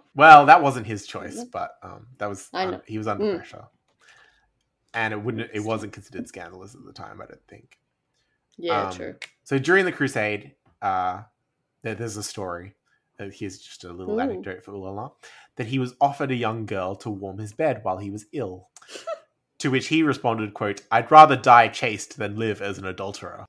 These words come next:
Speaker 2: <laughs>
Speaker 1: which is com-, which is very different to almost every king that <laughs> we've, we've met.
Speaker 2: I know.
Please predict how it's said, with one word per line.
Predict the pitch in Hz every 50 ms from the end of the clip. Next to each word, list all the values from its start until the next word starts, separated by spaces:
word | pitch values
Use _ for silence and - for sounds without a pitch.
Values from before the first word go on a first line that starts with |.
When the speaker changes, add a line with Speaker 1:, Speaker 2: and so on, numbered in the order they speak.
| _ -
Speaker 2:
<laughs> | - - - 349 370 370 - - 415 427 453 440 339 254 214 190 175 165
Speaker 1:
which | - 165 -
is | 113 104 104 -
com-, | - - 120 123 - - _ _ _
which | - 110 104 104
is | 110 104
very | 104 147 151 151 143 123
different | 117 107 - - 98 98 - - -
to | - 101 87 87 90 87 - _ _ _ _ _ _ _ _ _ _ _ _ _ _ _ _ _ _ _ _ _ _ _ -
almost | 117 104 101 98 95 -
every | 98 87 - 92
king | 92 - - 107 110
that | 131 139
<laughs> |
we've, | 151 - - 220 202 - 202 - - - - 147
we've | 135 139 139 139 139 139
met. | 135 117 123 120 - - _ -
Speaker 2:
I | - 208 226 233
know. | 240 247 254 285 311 320 302 262 226 190